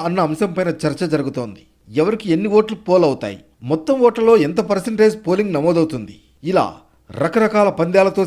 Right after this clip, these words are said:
సిద్ధమవుతున్నారు బెట్టింగ్ రాయుళ్లు. కొన్ని చోట్ల ఆన్లైన్లో మనీ ట్రాన్సాక్షన్స్ జరుగుతున్నాయి, మరికొన్ని చోట్ల cash to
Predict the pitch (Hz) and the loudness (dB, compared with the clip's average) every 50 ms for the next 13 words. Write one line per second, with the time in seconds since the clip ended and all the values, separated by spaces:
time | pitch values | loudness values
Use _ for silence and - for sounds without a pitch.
0 | - 165 151 143 175 180 180 165 170 175 165 160 170 202 196 - - - 127 - | -2 -4 -4 -2 0 0 -2 -2 -2 -2 0 0 0 0 -2 -4 -6 -8 -6 -4
1 | 180 165 151 139 127 113 104 85 82 - _ _ _ _ _ - 196 196 196 175 | -4 -4 -2 -2 -2 -4 -4 -8 -14 -20 _ _ _ _ _ -2 -2 -2 -2 -2
2 | 190 185 185 175 120 - - - - 123 165 214 214 202 196 185 185 185 165 131 | -4 -4 -2 -4 -4 -6 -6 -8 -4 -4 -2 -2 0 -2 -2 0 0 -2 -2 -2
3 | 131 160 202 208 208 185 175 175 175 175 170 - - 175 156 - 123 127 120 120 | -2 -2 -2 -2 -2 -2 -2 0 0 0 0 0 -2 -6 -6 -6 -6 -8 -8 -8
4 | 120 - 123 107 92 78 - _ _ _ _ _ - 92 107 147 196 - 208 202 | -8 -10 -12 -14 -14 -20 -20 _ _ _ _ _ -10 -6 -4 -4 -2 -2 -4 -4
5 | 185 185 175 - 175 160 165 165 107 87 80 - _ _ - 165 160 196 202 202 | -6 -6 -4 -4 -4 -4 -4 -6 -8 -8 -10 -20 _ _ -2 0 0 0 0 -2
6 | - - 214 | -4 -6 -6